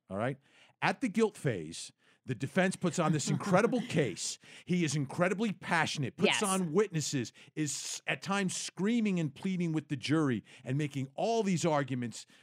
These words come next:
Speaker 1: uh, a-, and laying out all this evidence, and they find against him. Then,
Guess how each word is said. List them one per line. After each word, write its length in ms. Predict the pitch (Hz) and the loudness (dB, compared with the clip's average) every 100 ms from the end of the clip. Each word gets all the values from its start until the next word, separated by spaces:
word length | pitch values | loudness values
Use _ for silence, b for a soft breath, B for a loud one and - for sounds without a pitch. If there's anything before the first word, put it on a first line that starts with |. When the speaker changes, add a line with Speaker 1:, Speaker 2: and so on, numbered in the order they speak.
| 135 | -6
Speaker 1:
uh, 300 | 120 123 123 - | -2 0 0 -4
a-, 180 | 131 | -6
and 140 | 143 135 | -4 0
laying 280 | 160 175 160 | 0 0 0
out 160 | 143 - | -2 -2
all 180 | 180 226 | 0 2
this 200 | 208 185 | 2 2
evidence, 520 | 151 131 117 117 - _ _ _ _ _ _ - | 0 0 -2 -4 -10 _ _ _ _ _ _ -2
and 220 | 170 165 | 2 4
they 80 | 151 | 2
find 320 | - 170 160 | 2 2 2
against 380 | 135 147 135 - | 2 0 0 -4
him. 220 | 101 82 b b | -6 -6 b b
Then, 520 | 104 196 247 202 175 | 0 2 4 4 2